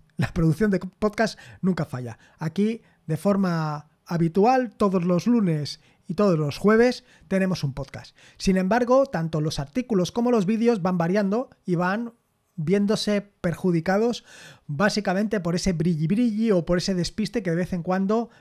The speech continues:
me aturde. Como te digo, y para asentar exactamente qué es lo que puedes encontrar actualmente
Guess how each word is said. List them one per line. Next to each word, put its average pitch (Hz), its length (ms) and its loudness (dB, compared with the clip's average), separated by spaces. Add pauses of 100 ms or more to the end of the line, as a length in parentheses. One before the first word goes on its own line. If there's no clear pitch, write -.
me 165 140 0
aturde. 143 460 -2 (1500)
Como 208 200 4
te 214 80 4
digo, 208 500 0
y 202 120 2
para 160 600 -4 (1200)
asentar 180 480 0
exactamente 202 600 -2
qué 214 100 0
es 214 60 4
lo 233 120 2
que 202 80 0
puedes 208 240 0
encontrar 190 600 -2
actualmente 202 920 0